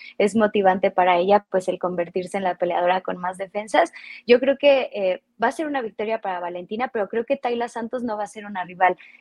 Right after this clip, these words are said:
eh, muy sencilla, como pare-, como la pintan. <laughs>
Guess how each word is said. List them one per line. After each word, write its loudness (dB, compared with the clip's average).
eh, 0
muy 8
sencilla, -4
como -2
pare-, 2
como -6
la -2
pintan. -4
<laughs> -12